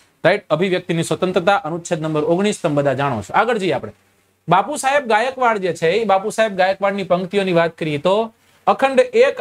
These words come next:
આત્મા રે, બીજું બાકી સર્વે ધૂળ." અખંડ, એક આત્મા અખંડ છે, બાકી બધું ધૂળ છે,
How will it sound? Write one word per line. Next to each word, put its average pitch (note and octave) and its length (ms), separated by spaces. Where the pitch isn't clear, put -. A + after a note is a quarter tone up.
આત્મા A3+ 440
રે, F#3 260
બીજું F#3+ 400
બાકી E3+ 340
સર્વે D#3+ 360
ધૂળ." D#3+ 280
અખંડ, A3+ 500
એક A#3 280
આત્મા A#3+ 360
અખંડ A3+ 420
છે, G#3 140
બાકી F#3+ 280
બધું A#3+ 240
ધૂળ E3+ 340
છે, C#3 240